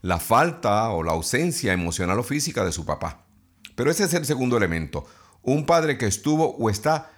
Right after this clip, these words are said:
física y o emocionalmente ausente en la vida del niño, muy especialmente durante los años primarios de este.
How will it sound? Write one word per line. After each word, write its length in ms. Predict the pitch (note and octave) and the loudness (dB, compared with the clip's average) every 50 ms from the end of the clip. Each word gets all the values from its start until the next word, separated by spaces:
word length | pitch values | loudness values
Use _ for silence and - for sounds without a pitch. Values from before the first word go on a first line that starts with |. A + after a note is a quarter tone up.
| _ _ - | _ _ -12
física 800 | - - - G3+ G#3+ F#3 - F#3+ F3 - F3+ E3 D#3+ - - - - | -8 -4 -2 -2 0 -2 -2 -4 -4 0 2 2 2 0 -2 -6 -6
y 200 | C#3 D#3 - - - | -6 -6 -4 -2 0
o 220 | - D3 - - - | 0 0 0 -2 -4
emocionalmente 680 | A2 A2 G#2 G2 A2 G2 F#2+ G2+ G#2+ A#2 A2+ G#2+ - | -4 -4 -2 -2 0 0 0 0 0 0 -2 0 -2
ausente 680 | F#2 E2 - - B2 B2 A#2+ A2+ A2 A#2 A2 G2+ G2+ - - _ _ _ _ _ | -2 -2 0 0 0 0 -2 -2 -4 -4 -4 -4 -6 -8 -16 _ _ _ _ _
en 100 | - F2+ | -4 0
la 140 | F2 E2+ E2+ | 0 0 2
vida 180 | F#2 G#2+ A#2+ A2+ | 2 2 2 2
del 140 | G#2+ G2+ G#2 | 2 2 2
niño, 240 | A#2+ C3 A#2+ G#2 | 0 0 2 2
muy 160 | F#2+ G#2+ B2 B2 | 2 0 0 0
especialmente 600 | A2+ A#2+ G#2 F#2 G2+ F2+ G2 G#2+ A2+ A2 A2+ A2 | 0 -2 -2 0 0 0 0 -2 -2 -2 -4 -2
durante 340 | F2 E2+ E2+ E2 D#2+ C#2 D#2 | -2 -2 -2 -2 -2 -2 -4
los 220 | D2+ D#2 - - G#2+ | -4 -4 -2 -2 0
años 440 | A2 G#2+ G#2 G#2 G#2 F#2+ - - - _ _ _ _ _ | 0 0 0 0 -2 -2 -6 -10 -16 _ _ _ _ _
primarios 460 | - F2 F2+ E2+ E2+ E2 E2+ F2+ F2 E2 | -2 -2 0 2 2 2 0 0 0 -2
de 160 | D#2+ C#2 C#2 | -2 -2 -2
este. 320 | C#2+ - - - - - | -4 -8 -10 -14 -14 -14